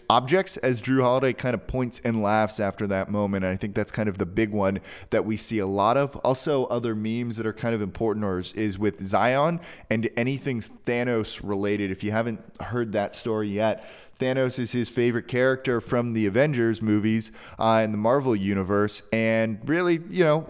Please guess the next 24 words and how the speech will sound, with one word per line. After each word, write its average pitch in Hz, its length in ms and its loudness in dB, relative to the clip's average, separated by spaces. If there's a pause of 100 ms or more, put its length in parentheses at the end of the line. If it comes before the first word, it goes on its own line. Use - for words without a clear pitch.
that's 110 260 0
just 131 160 -4
kind 139 180 2
of 123 80 2
who 131 140 -2
he 135 200 0
likes. 131 420 2 (420)
And 127 240 0
given 139 320 2
that 135 120 0
we've 127 180 -4
seen 131 280 -6
Zion 120 380 2
destroy, 107 640 0
absolutely 110 640 2
destroy 113 500 -2
people, 151 340 -2
bigger 120 380 0
dude 117 300 -2
too, 135 260 0
it - 120 -4
seems 120 320 -6
to 123 100 -6
make 113 340 0